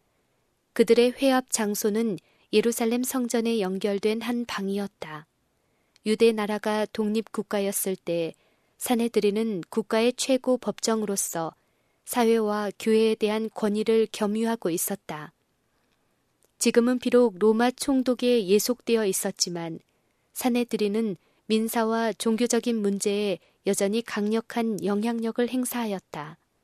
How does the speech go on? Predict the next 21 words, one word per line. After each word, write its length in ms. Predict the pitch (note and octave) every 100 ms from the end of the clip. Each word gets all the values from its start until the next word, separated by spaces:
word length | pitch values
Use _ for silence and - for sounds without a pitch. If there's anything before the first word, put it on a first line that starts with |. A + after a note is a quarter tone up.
| _ _ _ _ _ _ _
사내들인은 840 | - C4 B3+ B3 A#3 A3 B3 G#3+ - _ _ -
요한의 380 | G#3+ A#3 A#3 B3+
사업에 440 | - C4 B3+ B3
대한 320 | A#3 A3 G#3+ A3
조사를 640 | - G3+ G#3 G3+ G#3 G3
지체할 500 | - G#3+ - A#3+ A3+
수 160 | - E3
없었다. 640 | - G3+ - - D#3 D3 _ _ _ _ _ _ _ _ _ _ _ _ _
그들 240 | A#3 A#3
중에 260 | A3+ A#3+ B3
어떤 320 | G3+ - A3+
사람은 540 | A3+ A3 G3 G3+ G#3 F3 _ _ -
성전 420 | - A#3+ A#3 A#3
안에서 640 | G#3 G#3+ - A3+ A3 G3
사가랴에게 800 | - - - A#3+ A#3 A3 G#3+ A3+
보이신 560 | - G#3+ G3+ - A3 G#3+
계시와 640 | G#3+ G3 - F3+ F3 E3 - _ _ -
아이를 640 | F#3+ G3+ G3+ G#3+ G#3+ F#3
메시아의 600 | F#3 G#3 - A3+ A3+ A#3+
선구자로 720 | - C4+ B3+ C4 A#3+ A3+ A#3
지적하였던 1000 | - A3 A3+ A3 - G3 - G3 F#3+ F3